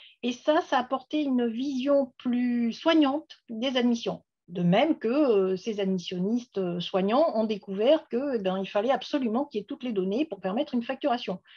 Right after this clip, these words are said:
Donc, ça marche dans les deux sens, c'est très bien. Et c'est pour nous une opportunité parce qu'ils ont vraiment expliqué à leurs collègues quels étaient les risques, euh, en cas de, c'est pas simplement, euh, une création d'identité, euh, pour se faire, euh, pour, pour que le patient soit remboursé ou que l'hôpital soit payé. C'est vraiment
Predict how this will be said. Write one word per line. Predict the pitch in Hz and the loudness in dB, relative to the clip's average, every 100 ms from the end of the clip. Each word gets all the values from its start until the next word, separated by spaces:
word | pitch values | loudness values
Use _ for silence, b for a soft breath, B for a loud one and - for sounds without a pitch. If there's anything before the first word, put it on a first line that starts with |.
| B B _ | B B _
Donc, | 208 | -8
ça | - 349 | 0 2
marche | 320 311 | 2 0
dans | 269 | -2
les | 269 | -2
deux | 220 208 | -2 -4
sens, | - 208 294 _ | -2 -4 -4 _
c'est | - 349 | -6 -6
très | - 247 | -2 -2
bien. | 208 214 285 b b b | -2 -2 -4 b b b
Et | 254 | -6
c'est | 240 269 | -2 -4
pour | 240 294 285 | -4 0 4
nous | 302 339 | 4 4
une | 277 | 4
opportunité | 262 277 - 247 233 196 196 | 2 -2 -2 -2 0 -2 -6
parce | 190 - | -8 -10
qu'ils | 226 | -2
ont | 233 240 226 | 0 2 0
vraiment | 226 269 285 | 0 0 2
expliqué | 285 - 254 233 | 0 -2 -8 0
à | 277 | 0
leurs | 226 | 0
collègues | - 233 262 254 | -4 -2 -2 -2
quels | 240 233 | -2 -2
étaient | 233 | -2
les | 247 214 | -2 -2
risques, | 220 254 - | -4 -6 -8
euh, | 226 196 190 185 185 190 | -8 -4 -4 -6 -8 -10
en | 180 | -10
cas | 180 214 | -4 -2
de, | 214 180 180 185 | 0 -2 -4 -8
c'est | 190 226 | -8 -2
pas | 294 | 0
simplement, | 294 240 240 233 269 285 | 0 0 2 2 2 0
euh, | 233 226 - B B B _ | 0 -4 -10 B B B _
une | 233 | -4
création | 233 269 247 - 277 | 0 0 0 0 0
d'identité, | 247 240 233 226 247 269 285 | 2 0 0 -4 -2 2 4
euh, | 240 226 | 4 2
pour | 220 262 254 | 0 -6 -6
se | 233 | -6
faire, | 233 240 226 | -2 -2 0
euh, | 208 202 185 185 185 190 | 0 2 0 0 -6 -6
pour, | 208 202 | -8 -6
pour | 233 | -4
que | 233 | -2
le | |
patient | 226 214 254 | 0 -2 -2
soit | 240 | -4
remboursé | 208 196 185 - 277 | -4 -4 -6 -4 -2
ou | 262 | 0
que | 233 | 0
l'hôpital | 214 202 196 247 | -2 -2 -4 -4
soit | 233 214 | -4 -6
payé. | 208 196 156 | -4 -4 -4
C'est | - | -6
vraiment | 175 196 220 277 | 0 2 4 2